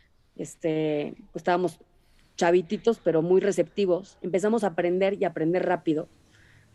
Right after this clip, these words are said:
en el camino y nos dimos cuenta que no era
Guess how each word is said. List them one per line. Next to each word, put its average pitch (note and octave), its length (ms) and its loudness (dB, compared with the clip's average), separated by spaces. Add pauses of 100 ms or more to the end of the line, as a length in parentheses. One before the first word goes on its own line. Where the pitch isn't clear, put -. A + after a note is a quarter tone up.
(140)
en D#3+ 160 0
el D#3+ 160 2
camino F#3+ 500 2 (160)
y F3 100 0
nos F3+ 140 0
dimos G3+ 220 0
cuenta G3 300 -2
que F3 120 -2
no F#3 220 2
era G3 400 0